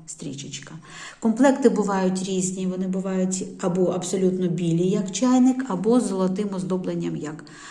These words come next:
оця кавова пара. Компанія, яка випустила, е, цей посуд, Міттертайх, середина, середина двадцятого сторіччя. Вони зустрілись, е,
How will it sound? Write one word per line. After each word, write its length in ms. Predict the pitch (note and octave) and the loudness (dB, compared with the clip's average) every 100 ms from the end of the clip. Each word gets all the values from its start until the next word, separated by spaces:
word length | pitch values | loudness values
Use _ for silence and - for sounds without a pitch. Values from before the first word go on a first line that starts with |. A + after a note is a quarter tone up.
| - E3+ | -14 -10
оця 220 | D#3+ E3 | -6 -6
кавова 440 | D#3+ D3+ D#3 D#3 | -6 -8 -6 -8
пара. 360 | - - - - - - - - | -8 -10 -10 -12 -16 -18 -14 0
Компанія, 720 | A3 G3+ A3 G3 F#3+ F#3 F#3 | 2 6 6 6 4 4 4
яка 160 | F#3 | 0
випустила, 760 | F3 F3 F3+ - F3+ F3 E3+ E3 F#3 F#3 | -2 -2 -4 -4 -2 -2 -4 -4 -6 -6
е, 400 | F3 F3 F3 - | -4 -2 -4 -6
цей 360 | - - F3 | -8 -4 -6
посуд, 540 | F3 G#3 C4 C4+ C4 G#3 | -4 -2 0 0 -2 0
Міттертайх, 800 | A3+ A3 - - C3 C3+ - - | 0 0 -6 -8 -8 -10 -14 -16
середина, 680 | - - F3+ F#3+ E3 D#3 E3 - - - - - _ | -14 -10 -8 -6 -4 -4 -6 -10 -14 -20 -20 -20 _
середина 460 | - G3+ G3 F3+ D#3+ | -6 -2 0 0 0
двадцятого 540 | D#3+ D#3+ E3+ D#3+ - | -2 -6 -6 -8 -10
сторіччя. 560 | - D#3 D3 C3+ - - - - - _ _ _ - - - - - - A3 | -10 -12 -10 -12 -12 -14 -20 -20 -20 _ _ _ -20 -20 -20 -18 -18 -10 4
Вони 300 | C#4 E4+ C4 | 8 10 10
зустрілись, 720 | B3+ - A#3+ G#3 F#3 - - - - | 8 8 6 8 6 4 0 -10 -10
е, 300 | E3+ F3+ | -2 -2